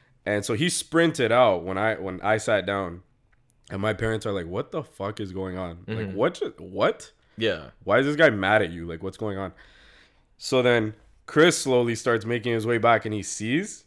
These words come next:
Speaker 1: like, the
Speaker 2: Uh,
Speaker 1: dude. And
Speaker 2: yeah.
Speaker 1: I could see, like, the look on his face, too. Um,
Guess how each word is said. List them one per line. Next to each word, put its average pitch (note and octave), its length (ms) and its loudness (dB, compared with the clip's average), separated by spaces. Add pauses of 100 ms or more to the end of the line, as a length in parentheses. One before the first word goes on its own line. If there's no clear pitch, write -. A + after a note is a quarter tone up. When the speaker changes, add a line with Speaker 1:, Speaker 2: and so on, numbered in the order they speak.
Speaker 1:
like, F#2+ 360 -4
the G#2+ 100 -4
Speaker 2:
Uh, E2 40 -12
Speaker 1:
dude. B2 220 0
And A#2 120 4
Speaker 2:
yeah. A2 60 4
Speaker 1:
I A2+ 60 4
could G2+ 180 -4
see, B2 220 -4
like, A#2 220 2
the G#2+ 80 -2
look A2 240 0
on G#2+ 100 0
his G2 160 -6
face, F#2+ 320 -6
too. A#2+ 240 -4 (720)
Um, G#2 540 2